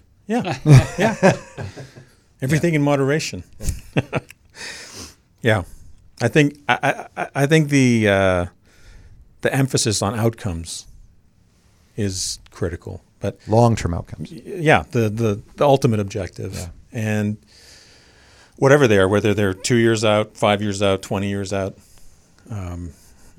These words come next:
Speaker 1: the, um, do you think, do you think enough time is being spent in general? Like, wh-, wh-, you know, in terms of investors and advisors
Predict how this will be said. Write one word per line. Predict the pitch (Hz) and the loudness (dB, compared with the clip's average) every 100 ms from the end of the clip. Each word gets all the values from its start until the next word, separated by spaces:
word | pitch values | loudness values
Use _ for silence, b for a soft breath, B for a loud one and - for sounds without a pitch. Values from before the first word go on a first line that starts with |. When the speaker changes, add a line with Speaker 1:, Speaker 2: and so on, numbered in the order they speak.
| - 107 | -20 -18
Speaker 1:
the, | - 117 110 110 107 | -12 -4 -4 -2 -4
um, | 101 98 98 95 - - - - - - _ _ _ _ _ _ _ b b b b b b b _ _ | -4 -4 -8 -10 -14 -18 -18 -20 -20 -20 _ _ _ _ _ _ _ b b b b b b b _ _
do | 120 | -12
you | 127 | -4
think, | 208 214 - | -4 -4 -8
do | 135 | -6
you | |
think | 131 185 | -4 -6
enough | 151 135 | -8 -10
time | - 135 143 139 | -10 -6 -4 -4
is | 123 | -4
being | 143 139 | -4 -4
spent | - 135 135 - - - - _ | -6 -8 -8 -10 -20 -20 -20 _
in | - 120 | -4 -4
general? | 117 120 135 139 | -2 -4 -4 -6
Like, | 113 107 | -8 -10
wh-, | - - - 131 | -16 -14 -12 -10
wh-, | 139 127 139 | -12 -12 -10
you | 123 | -6
know, | 120 123 131 | -6 -6 -10
in | - 113 | -12 -8
terms | 156 151 | -6 -4
of | 135 | -2
investors | 123 117 120 - 131 117 - _ b b b b _ | -2 -4 -6 -6 -6 -6 -8 _ b b b b _
and | 123 113 | -8 -8
advisors | 107 110 113 117 110 | -6 -4 -2 -4 -8